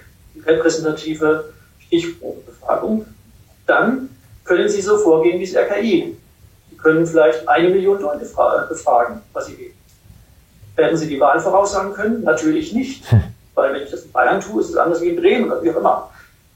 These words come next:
Speaker 1: Ich kann mir einen Riesencomputer, äh, in mein Institut stellen und mit, mit, mit wahnsinnig vielen Daten füttern. Wetterprognose am Wahltag, was weiß ich. Werde ich die Wahl voraussagen können? Nein. Das leuchtet jedem ein.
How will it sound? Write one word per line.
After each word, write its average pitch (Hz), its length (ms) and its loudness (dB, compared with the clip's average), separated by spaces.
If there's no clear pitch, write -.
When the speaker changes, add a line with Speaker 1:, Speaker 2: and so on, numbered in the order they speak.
Speaker 1:
Ich - 80 -4
kann 196 200 2
mir 196 100 4
einen 156 140 0
Riesencomputer, 170 1080 -2
äh, 147 480 0
in 156 60 -8
mein 160 160 0
Institut 160 380 -10
stellen 175 400 -2
und 165 180 -2
mit, 165 240 -2
mit, - 220 -12
mit - 160 -10
wahnsinnig 240 420 2
vielen 214 160 -8
Daten 180 340 0
füttern. 208 520 -2
Wetterprognose 180 920 4
am 156 140 0
Wahltag, 139 800 0
was - 220 0
weiß 120 200 0
ich. - 100 -18
Werde 180 160 2
ich 180 60 -4
die 160 100 2
Wahl 156 160 4
voraussagen 160 500 0
können? 240 320 -6
Nein. - 340 0
Das - 200 2
leuchtet 214 420 2
jedem 214 340 2
ein. 180 300 0